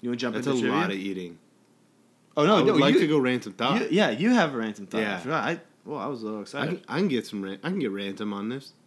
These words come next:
Speaker 2: So today, I'm out there working, and I, I'm training this new coworker. And I was trying to tell, explain something. And I was just having a terrible time with it. And this
Speaker 1: Yeah.
Speaker 2: got me thinking, like, what is mansplaining?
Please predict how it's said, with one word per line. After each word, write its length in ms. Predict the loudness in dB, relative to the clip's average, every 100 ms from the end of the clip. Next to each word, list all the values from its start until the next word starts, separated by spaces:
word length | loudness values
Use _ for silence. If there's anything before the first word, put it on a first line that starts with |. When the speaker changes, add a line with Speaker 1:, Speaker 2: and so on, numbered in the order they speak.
| _
Speaker 2:
So 180 | -2 0
today, 460 | 2 0 -4 -6 -10 -18 _ _ _ _ _ _ _ _ _ -6
I'm 100 | -2
out 160 | 0 2
there 140 | 2
working, 400 | 2 0 0 -2
and 200 | 0 -2 -4
I, 20 | -8 _ _ _
I'm 80 | -16
training 540 | -8 -2 0 2 2 0
this 160 | -2
new 160 | -2 -2
coworker. 720 | -2 -4 -4 -8 -12 -14 -14 -20 _ _ _ _ _ _ _ _ -6
And 260 | -2 -2 -4
I 320 | _ _ -16
was 100 | -10
trying 280 | -2 0 0
to 60 |
tell, 460 | -2 -2 -2 -2 -4
explain 520 | -10 -4 2 4 4
something. 580 | 0 -4 -6 -6 -10 -12 -20 _ -20 _
And 120 | -4
I 40 | -2
was 120 | -2
just 200 | -4 -6
having 260 | -4 -2 -2
a 80 |
terrible 440 | -4 -2 0 0 -4
time 340 | -4 -4 -4
with 160 | -4 -6
it. 180 | -6 -4
And 120 | -4
this 100 | -2
Speaker 1:
Yeah. 60 |
Speaker 2:
got 140 | -2 -2
me 100 | -4
thinking, 480 | -4 -6 -4 -6 -6
like, 200 | -10 -14 _ _ _ _ _ _ _ _ _ _ _ _ _
what 180 | -2 2
is 220 | 4 4
mansplaining? 1040 | 0 0 0 -2 -4 -6 -6 -4 -4 -8